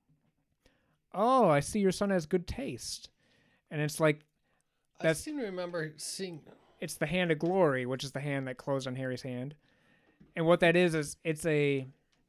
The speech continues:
Speaker 1: it says, "For thieves and plunderers," <laughs> which is not a good thing.
Speaker 2: <laughs>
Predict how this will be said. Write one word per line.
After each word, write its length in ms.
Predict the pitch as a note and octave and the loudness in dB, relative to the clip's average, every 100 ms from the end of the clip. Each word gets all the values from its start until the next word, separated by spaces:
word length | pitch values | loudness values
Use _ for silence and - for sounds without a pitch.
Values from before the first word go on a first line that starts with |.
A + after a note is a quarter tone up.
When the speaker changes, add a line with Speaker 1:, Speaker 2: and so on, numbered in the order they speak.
| _ _ _ _ _ _ _ | _ _ _ _ _ _ _
Speaker 1:
it 120 | D#3+ | -8
says, 180 | E3+ D3+ | -6 -6
"For 180 | - C#3+ | -2 -4
thieves 500 | - - F#3 F#3 - | -2 2 2 2 -4
and 160 | C#3+ C#3+ | -4 -6
plunderers," 1000 | - D#3+ D#3+ C#3+ C3+ D3 D3+ D#3 - - | 0 0 2 2 2 0 0 -2 -8 -14
<laughs> 60 | - | 0
which 240 | G#3 D3+ | 0 2
is 120 | D#3+ | -2
not 260 | D#3+ C#3+ C#3 | -2 -2 -2
a 40 | |
good 200 | C3 C3+ | -4 -8
thing. 240 | C3+ C3 | -6 -6
Speaker 2:
<laughs> 40 | D#3 | -8